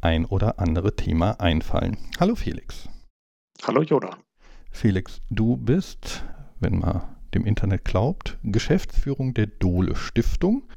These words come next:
Speaker 1: die sich um benachteiligte Jugendliche kümmert und noch irgendwo nebenbei auch Naturschutz macht. Ist das so korrekt?
Speaker 2: Genau, das ist richtig. Seit, äh, sieben Jahren lebe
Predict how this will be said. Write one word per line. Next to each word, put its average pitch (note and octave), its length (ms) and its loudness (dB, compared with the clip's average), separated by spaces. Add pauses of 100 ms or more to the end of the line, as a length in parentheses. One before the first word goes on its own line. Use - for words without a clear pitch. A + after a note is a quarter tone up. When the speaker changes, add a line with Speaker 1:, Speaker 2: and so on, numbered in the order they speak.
(140)
Speaker 1:
die A#2 100 2
sich C#3 300 0
um A2+ 160 2
benachteiligte G#2 600 0
Jugendliche A2+ 540 2
kümmert A#2+ 380 2
und G#2+ 180 0 (180)
noch G2 280 2
irgendwo G2 500 2
nebenbei F#2 540 2
auch F2+ 220 -2
Naturschutz - 680 2
macht. - 460 0 (920)
Ist - 180 -2
das A#2 140 2
so G#2 100 0
korrekt? - 640 -2 (580)
Speaker 2:
Genau, B2 220 2
das G2 220 -2
ist - 160 -4
richtig. - 300 -2
Seit, G#2+ 280 -2
äh, G#2+ 300 0
sieben D3 260 0
Jahren C3+ 500 0 (300)
lebe C#3 360 0